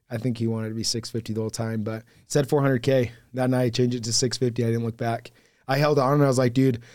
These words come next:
I just did," I think they were, like, all premiums or something. So his dude was, like, seven K or something like that. I was like,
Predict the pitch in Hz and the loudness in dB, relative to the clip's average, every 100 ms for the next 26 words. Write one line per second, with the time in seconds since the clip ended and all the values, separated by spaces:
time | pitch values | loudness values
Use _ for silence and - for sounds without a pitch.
0 | - - - 123 135 143 - 139 135 120 | -20 -20 -4 0 2 2 4 4 4 -2
1 | - 123 117 143 151 123 113 113 104 113 | -8 -2 0 2 2 2 -2 -4 -2 -4
2 | 104 104 104 92 110 110 107 120 120 117 | -4 -4 -6 -4 -4 -2 0 0 0 0
3 | 117 117 123 110 _ - - - - - | 0 0 0 -4 _ -4 0 0 0 0
4 | - 120 110 110 104 104 104 104 98 110 | 0 0 0 -4 -4 -4 -2 -4 -4 -6
5 | 110 104 117 110 107 107 | -6 -6 -4 -4 -4 -6